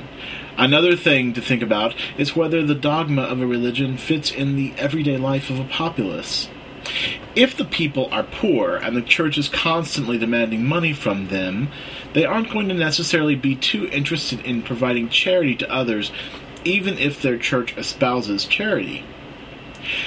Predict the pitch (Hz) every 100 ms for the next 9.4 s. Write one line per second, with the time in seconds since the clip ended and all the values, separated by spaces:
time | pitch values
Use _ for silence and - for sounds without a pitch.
0 | - - 226 - - 113 101 120 123 127
1 | 139 147 127 127 123 117 117 117 110 92
2 | 92 98 - 120 120 160 147 151 147 185
3 | 175 196 208 196 185 180 190 175 - 180
4 | 160 - - - - - - - 120 117
5 | 131 135 135 143 151 147 - - - 220
6 | 202 - 87 - - - 95 95 110 120
7 | - 156 117 85 - - - - - 147
8 | 160 180 175 220 247 156 131 - 196 175
9 | 110 87 -